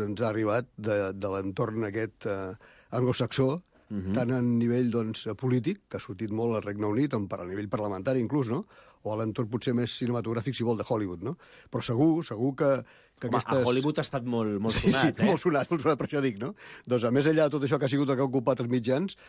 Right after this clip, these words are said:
Speaker 1: jo estic segur que aquest masclisme, si vol, eh, que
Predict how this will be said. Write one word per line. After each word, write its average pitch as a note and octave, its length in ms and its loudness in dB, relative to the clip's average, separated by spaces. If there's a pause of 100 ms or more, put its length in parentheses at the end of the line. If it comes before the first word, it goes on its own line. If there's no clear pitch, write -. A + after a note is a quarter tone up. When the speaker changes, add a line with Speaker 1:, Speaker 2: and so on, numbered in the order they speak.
(140)
Speaker 1:
jo A#2+ 60 -6
estic - 180 0
segur D3+ 400 2 (300)
que A#2+ 140 -8
aquest B2+ 140 0
masclisme, B2+ 600 2
si B2+ 120 -4
vol, A#2+ 360 0 (340)
eh, G#2+ 500 -6 (240)
que A#2+ 160 0